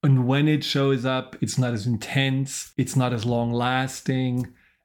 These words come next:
and it is also something that doesn't really spoil your entire day. Now, the problem with many people I've been working with, with anxiety, it's an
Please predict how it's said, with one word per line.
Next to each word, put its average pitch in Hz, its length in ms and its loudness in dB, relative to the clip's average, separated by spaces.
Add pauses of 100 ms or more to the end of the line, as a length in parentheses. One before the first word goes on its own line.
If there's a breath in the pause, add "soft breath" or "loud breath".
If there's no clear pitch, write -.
(120)
and 123 500 0
it 135 160 2
is 127 140 0
also 139 280 -2
something 127 520 0
that 113 160 -2
doesn't 123 420 0
really 120 640 2 (160 loud breath)
spoil 131 520 -2
your 123 200 -4
entire 120 440 -2
day. - 420 -8 (200)
Now, 123 120 2
the 123 100 0
problem 147 720 0
with 117 160 -2
many 175 420 6
people 143 300 0
I've 123 180 -4
been 123 140 -2
working 135 340 -2
with, 117 160 -2
with 113 140 -4
anxiety, 123 800 -2 (400 loud breath)
it's 139 260 0
an 131 260 2